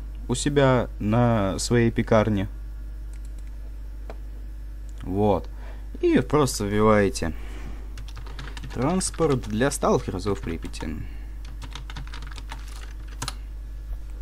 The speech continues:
Что у нас тут выдаёт в поисковике? Ух ты!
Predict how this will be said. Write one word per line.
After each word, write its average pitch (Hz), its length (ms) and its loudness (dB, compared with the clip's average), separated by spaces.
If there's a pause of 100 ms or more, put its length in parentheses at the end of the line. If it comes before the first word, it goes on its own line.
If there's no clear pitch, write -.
(1200)
Что 123 320 8
у 92 60 4
нас 95 220 4
тут 180 280 4
выдаёт 113 360 8
в - 40 -8
поисковике? 135 720 8 (280)
Ух 127 200 0
ты! 92 480 4